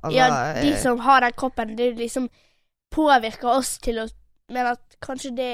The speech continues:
Speaker 2: er den perfekte kroppen.
Speaker 1: Mm.
Speaker 2: Kanskje vi må operere,
Speaker 1: Mm.
Speaker 2: ta, hva er det, fat transplant, eller trans-, <laughs>
Speaker 1: Skal
Speaker 2: trans-
Speaker 1: du få større rumpe?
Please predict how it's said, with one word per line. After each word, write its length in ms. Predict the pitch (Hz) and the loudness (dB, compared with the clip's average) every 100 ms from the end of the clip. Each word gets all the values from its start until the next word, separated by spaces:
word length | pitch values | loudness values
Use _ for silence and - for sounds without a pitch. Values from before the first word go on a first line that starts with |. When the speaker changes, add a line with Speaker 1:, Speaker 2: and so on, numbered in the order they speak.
| - | -6
Speaker 2:
er 160 | 240 - | -6 -6
den 200 | - - | -8 -12
perfekte 460 | - 220 220 - 233 | -12 -12 -14 -14 -12
kroppen. 360 | 220 - 214 | -12 -10 -6
Speaker 1:
Mm. 20 | 175 | -2
Speaker 2:
Kanskje 260 | - - | -2 -4
vi 260 | 240 233 220 - _ _ _ - | -6 -6 -8 -10 _ _ _ -10
må 240 | 233 220 - | -6 -6 -8
operere, 920 | - 254 233 233 214 208 214 214 214 185 | -6 -4 -2 0 -2 -2 -6 -4 -6 -4
Speaker 1:
Mm. 360 | 180 131 143 - _ _ | -4 -2 -6 -10 _ _
Speaker 2:
ta, 400 | - 220 208 208 | -6 -4 -2 -4
hva 440 | 214 - - - 233 | -8 -16 -20 -14 -10
er 60 | |
det, 100 | 214 | -10
fat 260 | - 214 - - | -10 -10 -10 -14
transplant, 840 | - 208 208 - - 214 202 214 - | -8 -8 -8 -14 -8 -6 -6 -12 -12
eller 300 | 110 82 98 | -10 -10 -10
trans-, 580 | - 208 208 214 240 - | -4 -2 -2 -4 -6 2
<laughs> 600 | 277 269 254 - - - | 4 4 2 -6 -12 -6
Speaker 1:
Skal 300 | - 277 233 | 4 6 8
Speaker 2:
trans- 260 | 175 175 | 6 4
Speaker 1:
du 40 | 151 | -2
få 80 | |
større 380 | 170 185 202 170 135 | -2 0 2 2 0
rumpe? 440 | 131 131 147 160 | -2 -2 -4 -4